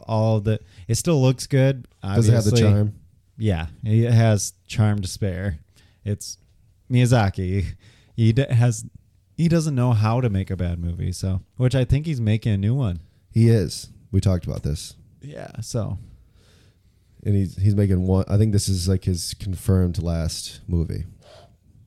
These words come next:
Speaker 2: He s-, I think he said that last time.
Speaker 1: Yeah,
Speaker 2: <laughs>
Speaker 1: 'cause confirmed last 'cause he's,
Speaker 2: 'Cause
Speaker 1: like,
Speaker 2: Pon-
Speaker 1: eighty. <laughs> Like,
Speaker 2: Yeah, like, it's gonna be his confirmed last because
Speaker 1: 'cause he's
Speaker 2: might
Speaker 1: gonna
Speaker 2: die.
Speaker 1: die before he can come out of retirement for, like, the third time.
Speaker 2: Yeah.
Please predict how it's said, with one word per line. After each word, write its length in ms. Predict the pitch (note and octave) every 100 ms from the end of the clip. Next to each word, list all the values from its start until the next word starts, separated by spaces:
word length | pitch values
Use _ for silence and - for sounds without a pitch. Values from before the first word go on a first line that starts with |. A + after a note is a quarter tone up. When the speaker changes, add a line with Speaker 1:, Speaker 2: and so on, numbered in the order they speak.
| _ _ _ _ _ _
Speaker 2:
He 120 | B2
s-, 140 | A#2+ -
I 140 | A2+
think 140 | A2 G#2+
he 60 |
said 160 | G2 G2
that 80 | F2
last 260 | D2 D#2 -
time. 180 | D2
Speaker 1:
Yeah, 180 | F#2+ -
Speaker 2:
<laughs> 60 | C#3
Speaker 1:
'cause 200 | C#3+ C3+ - B2
confirmed 420 | C3+ - C#3 B2+
last 280 | A2 B2 B2
'cause 140 | A#2
he's, 80 | G#2+
Speaker 2:
'Cause 100 | A2+
Speaker 1:
like, 160 | G#2 -
Speaker 2:
Pon- 160 | G#2+
Speaker 1:
eighty. 420 | B2 C3 A2+ G2+ - -
<laughs> 160 | F3 -
Like, 300 | C3 C3 -
Speaker 2:
Yeah, 260 | G#2+ G2+ G#2
like, 380 | F2+ G#2+ F#2+ -
it's 160 | A2+ -
gonna 160 | C3+
be 100 | B2
his 120 | A#2+
confirmed 320 | - G2+ G2 F#2
last 300 | F#2 F#2 -
because 220 | F2 E2
Speaker 1:
'cause 140 | A#2+
he's 120 | A#2 A#2
Speaker 2:
might 40 |
Speaker 1:
gonna 120 | B2 A2
Speaker 2:
die. 260 | A2 G#2+ A2
Speaker 1:
die 40 |
before 280 | G#2+ - A2+
he 40 | G#2
can 160 | A2
come 160 | F#2+ G#2+
out 120 | G#2
of 40 |
retirement 500 | G2 G2 G2 G2+ G#2 - - -
for, 100 | A2
like, 200 | G#2+ F#2+
the 100 | G2+
third 280 | - G#2 F2+
time. 360 | G2 G2 F#2+
Speaker 2:
Yeah. 240 | F#2 D#2